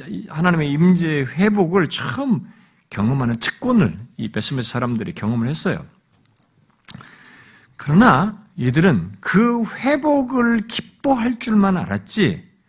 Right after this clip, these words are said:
그동안 오래도록 하나님을 경외하는 것이 없던 엘리 시대와 그 이후의 경험 속에서인지 몰라도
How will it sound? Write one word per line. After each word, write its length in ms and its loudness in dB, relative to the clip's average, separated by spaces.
그동안 640 2
오래도록 960 0
하나님을 880 2
경외하는 720 6
것이 260 0
없던 760 0
엘리 400 0
시대와 840 0
그 300 0
이후의 1000 0
경험 420 2
속에서인지 1600 -4
몰라도 720 -8